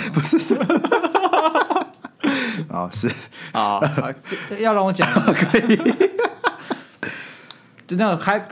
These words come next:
Speaker 2: 窗，窗边啊，就开始
Speaker 1: 嗯。
Speaker 2: 漏水，漏进来，然后
Speaker 1: 对。
Speaker 2: 我地板上都很湿，我就很干。
Speaker 1: 对。
Speaker 2: 我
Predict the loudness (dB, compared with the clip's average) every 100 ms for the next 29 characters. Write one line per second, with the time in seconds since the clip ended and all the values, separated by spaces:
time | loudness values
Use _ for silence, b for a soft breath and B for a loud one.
0 | -8 -2 0 0 -4 -2 0 2 0 0
1 | -2 -4 -6 -8 -4 -4 -4 -8 -10 -4
2 | -2 -2 -4 -12 -12 -8 -8 -10 -12 -12
3 | -16 -12 -10 -8 -10 -12 -6 -4 -2 -4
4 | -8 -8 -8 -6 -6 -10 -16 -18 _ -6
5 | -6 -6 _ -16 -16 -16 -16